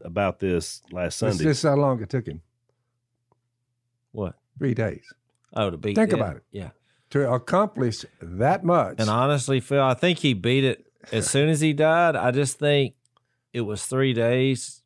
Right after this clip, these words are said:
Speaker 3: just so you wouldn't say, 'cause you know what the stories would say. "Well, he really wasn't dead,"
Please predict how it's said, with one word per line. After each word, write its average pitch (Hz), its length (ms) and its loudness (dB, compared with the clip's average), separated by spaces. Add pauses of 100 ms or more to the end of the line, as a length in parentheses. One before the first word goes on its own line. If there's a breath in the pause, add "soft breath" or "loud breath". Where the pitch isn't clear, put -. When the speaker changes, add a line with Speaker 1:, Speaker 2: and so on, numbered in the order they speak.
(520)
Speaker 3:
just 127 280 0
so 123 160 2
you 113 220 2
wouldn't 110 400 0
say, 135 340 0
'cause 113 180 -4
you 135 80 0
know 151 100 2
what 131 120 -2
the 95 80 -12
stories 131 420 0
would 92 180 -12
say. 87 400 -12 (1600)
"Well, 131 160 2
he 131 120 2
really 120 240 2
wasn't 90 380 -4
dead," 110 300 0